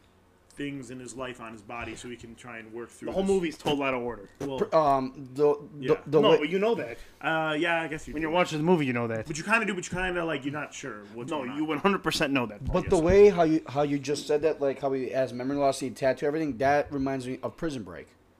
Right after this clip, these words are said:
Speaker 1: See, I haven't seen Prison Break.
Speaker 2: Prison Break, well, he gets the map of the prison tattooed
Speaker 3: But
Speaker 2: on.
Speaker 3: yeah, but, but do you know what I'm saying, though? Like, how he, like, 'cause basically, if you have all this stuff, like, on your tattoo, like, you're trying to retrace your steps, you're trying to figure out
Speaker 2: Well,
Speaker 3: what
Speaker 2: yeah.
Speaker 3: it is.
Speaker 1: Yeah.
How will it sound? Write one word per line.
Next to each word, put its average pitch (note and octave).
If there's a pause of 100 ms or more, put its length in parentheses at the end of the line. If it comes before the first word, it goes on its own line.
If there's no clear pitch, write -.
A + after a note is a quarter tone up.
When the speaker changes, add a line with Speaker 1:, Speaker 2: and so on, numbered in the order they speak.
(240)
Speaker 1:
See, D3+
I C#3+
haven't B2+
seen A#2
Prison -
Break. -
Speaker 2:
Prison F#3
Break, E3
well, D3 (140)
he C#3+
gets C3+
the B2+
map B2+ (120)
of B2
the A2
prison C3 (100)
tattooed B2+
Speaker 3:
But G3+
Speaker 2:
on. G#3
Speaker 3:
yeah, G#3
but, D3 (240)
but C#3+
do D3
you E3
know E3
what D#3+
I'm C#3+
saying, D#3+
though? D#3+
Like, B2+
how C3+
he, B2 (200)
like, A#2+ (220)
'cause C3+
basically, D3+
if C3+
you D3
have D3+
all D3
this C3+
stuff, C3+
like, B2 (220)
on A#2+
your A#2+
tattoo, C#3
like, A#2+
you're A2+
trying B2+
to A2+
retrace B2
your A2
steps, C#3+
you're A2+
trying B2
to A2
figure B2+
out C3+
Speaker 2:
Well, D3
Speaker 3:
what D3
Speaker 2:
yeah. A#2+
Speaker 3:
it -
is. D3+
Speaker 1:
Yeah. -